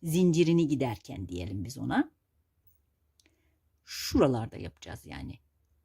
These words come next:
Şu kısımlarda yapacağız. Burada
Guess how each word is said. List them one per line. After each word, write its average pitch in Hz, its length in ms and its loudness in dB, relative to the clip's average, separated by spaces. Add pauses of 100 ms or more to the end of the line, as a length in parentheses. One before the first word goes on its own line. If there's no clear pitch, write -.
(600)
Şu - 260 -14
kısımlarda - 600 -8
yapacağız. - 580 -18 (560)
Burada 233 440 0